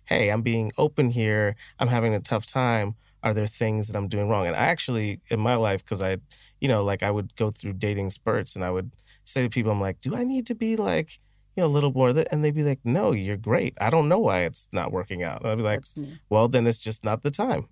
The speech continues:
Speaker 1: you
Speaker 2: Yeah.
Speaker 1: know? And it's,
Speaker 2: Yeah.
Speaker 1: you know, you have to have to sort of have that self-confidence. But I think you also have to have the self-confidence to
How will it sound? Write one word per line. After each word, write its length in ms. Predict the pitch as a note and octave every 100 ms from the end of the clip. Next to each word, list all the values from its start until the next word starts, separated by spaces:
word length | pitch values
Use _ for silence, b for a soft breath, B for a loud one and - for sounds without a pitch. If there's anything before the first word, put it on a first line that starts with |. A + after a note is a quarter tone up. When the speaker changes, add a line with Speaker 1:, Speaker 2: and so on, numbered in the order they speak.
| -
Speaker 1:
you 100 | C3
Speaker 2:
Yeah. 80 |
Speaker 1:
know? 240 | B2 E3 A3+
And 160 | A2 A2+
it's, 140 | A2+
Speaker 2:
Yeah. 120 | - B B
Speaker 1:
you 60 | C3+
know, 60 | A#2
you 60 |
have 100 | A#2
to 60 | -
have 80 | A2
to 80 | A2+
sort 200 | - A2
of 60 | G#2+
have 100 | G#2+
that 140 | G2+ -
self-confidence. 600 | G2 G2 G#2 C#3+ B2 F2+
But 160 | -
I 60 | G2
think 220 | - G#2
you 80 | G2+
also 180 | G2+ G2+
have 100 | F#2+
to 60 | G2+
have 140 | G2 -
the 80 |
self-confidence 640 | G#2+ G2+ - G2+ - F#2 -
to 320 | - F#2 F2